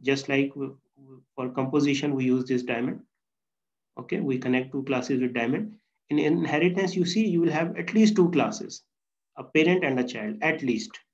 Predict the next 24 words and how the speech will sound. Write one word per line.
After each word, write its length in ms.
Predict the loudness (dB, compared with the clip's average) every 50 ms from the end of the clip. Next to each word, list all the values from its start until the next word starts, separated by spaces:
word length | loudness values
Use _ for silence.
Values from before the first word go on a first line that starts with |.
| _ -12
You 80 | -6 -2
can 120 | 0 2
have 180 | 2 2 2 2
more 240 | 2 2 4 4
as 140 | 2 0 0 -4
well, 140 | -6 -6
right? 240 | -6 -6 -6 -6 -6
But 220 | -8 -10 -10 -12 -10 _
at 160 | -8 -8 -6
least. 280 | -8 -10 -10 -10 -14 -18 _ _ _ _ _ _ _ _ _ _ _ _ _
So 480 | -8 -2 2 2 4 2 2 -2 -8 -14 -20 _ _ _ _ _ _ _ _ _ _ _ _ _ _ _ _ _ _
for, 360 | _ 0 0 0 0 -2 -6 -14
uh, 80 | -18 -16 -8 -2
in 120 | 0 2
order 260 | 4 4 4 2 2
to 100 | 2 2
represent 560 | 0 0 0 0 -2 0 0 2 2 2 2
this 220 | 2 0 -2 -4 -4
inheritance, 720 | -6 -6 -6 -6 -8 -10 -8 -8 -8 -6 -6 -6 -8 -12 -16 _ _ _ _ _ _ _ _ _ _ _ _ _ _
we 120 | -2 0 2
use 280 | 2 2 2 2 0
the 200 | -2 -4 -6 -6 -4 -2
arrow 240 | 0 2 2 0
symbol, 360 | 0 -4 -8 -10 -10 -12 -14